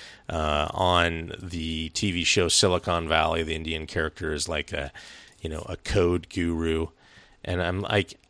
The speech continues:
I, I know it's, you know, stereotypes are there for a reason, but, uh, I haven't ever seen, like, a, a fuck up, uh, Indian American character yet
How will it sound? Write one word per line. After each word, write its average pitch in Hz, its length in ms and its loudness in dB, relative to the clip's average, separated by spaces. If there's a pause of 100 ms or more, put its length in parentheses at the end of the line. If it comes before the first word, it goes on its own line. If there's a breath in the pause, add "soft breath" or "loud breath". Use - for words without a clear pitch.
(160)
I, - 260 4
I - 20 6
know 151 240 10
it's, - 380 6
you - 140 -4
know, 104 100 4
stereotypes 98 640 4
are 95 40 4
there 85 160 2
for 78 180 -2
a 73 60 -2
reason, 78 460 -4 (420 soft breath)
but, 78 320 2
uh, 76 320 2 (100)
I 110 120 6
haven't 175 240 10
ever 175 140 6
seen, 151 300 6
like, 120 260 4
a, 85 300 6 (400 loud breath)
a 101 140 6
fuck - 400 8
up, 85 300 6 (580)
uh, 82 260 -4 (460)
Indian 95 340 0
American 85 540 -2
character 76 580 -4 (480)
yet 76 300 -2